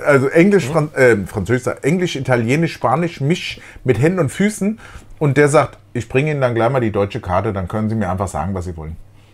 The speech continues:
Speaker 1: Und ich so, <laughs> „Ja, okay.
Speaker 2: Warum
Speaker 1: Bringen
Speaker 2: so?
Speaker 1: Sie mir schon mal ein Bierchen.“ Er so, „Ja, ist kein Thema.“ Und kam dann mit seinem Bierchen.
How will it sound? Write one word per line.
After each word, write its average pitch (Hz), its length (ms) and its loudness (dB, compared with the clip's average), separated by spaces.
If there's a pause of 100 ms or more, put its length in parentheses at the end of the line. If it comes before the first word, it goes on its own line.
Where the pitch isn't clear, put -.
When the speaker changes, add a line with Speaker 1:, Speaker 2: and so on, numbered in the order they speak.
(180)
Speaker 1:
Und 123 100 -4
ich 113 80 -2
so, 113 340 -2
<laughs> - 100 -20
„Ja, 160 520 4
okay. 180 500 4 (840)
Speaker 2:
Warum 143 220 4
Speaker 1:
Bringen 220 260 4
Speaker 2:
so? 214 60 2
Speaker 1:
Sie 208 40 2
mir 196 120 6
schon 190 140 2
mal 175 80 6
ein 151 80 4
Bierchen.“ 143 280 4
Er 113 100 2
so, 151 120 2
„Ja, 294 240 4
ist 226 120 0
kein 170 160 2
Thema.“ 135 340 6 (300)
Und 143 140 -2
kam 151 200 4
dann 160 120 4
mit 143 140 0
seinem 127 180 2
Bierchen. 117 320 -4